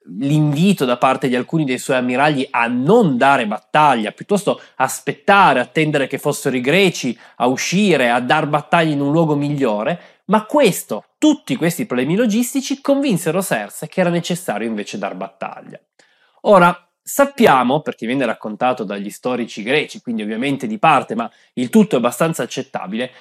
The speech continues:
che comunque inizialmente Serse non fosse così convinto di andare a cacciare la sua flotta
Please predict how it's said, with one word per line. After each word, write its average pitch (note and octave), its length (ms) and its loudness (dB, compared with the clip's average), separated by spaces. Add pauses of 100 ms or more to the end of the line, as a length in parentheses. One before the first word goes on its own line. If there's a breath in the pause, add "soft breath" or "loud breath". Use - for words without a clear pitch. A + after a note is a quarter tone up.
(160 soft breath)
che D4 100 2
comunque G#3 400 4
inizialmente E3+ 640 2
Serse C3+ 340 -4
non B2 260 0
fosse A2+ 460 -6
così A2 240 -6
convinto G#2+ 480 -4
di G#2 80 -6
andare G#2+ 260 -2
a G2+ 60 -6
cacciare - 540 -4
la G#2 100 -2
sua G#2+ 160 -8
flotta G2+ 540 -8